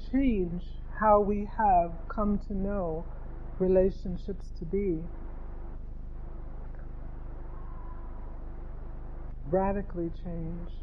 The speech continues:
But will it make them any less fulfilling? I believe they will be more fulfilling.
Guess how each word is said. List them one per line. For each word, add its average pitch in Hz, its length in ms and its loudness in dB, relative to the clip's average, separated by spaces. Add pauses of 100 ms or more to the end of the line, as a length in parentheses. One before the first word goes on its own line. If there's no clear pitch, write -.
(760)
But 190 220 12
will 220 180 12
it 196 120 10
make 202 280 4
them 202 160 2
any 202 240 2
less 190 380 -2
fulfilling? 202 580 -4 (4000)
I 196 120 8
believe 202 360 8
they 185 100 6
will 180 120 8
be 180 160 2
more 175 420 2
fulfilling. 165 520 -4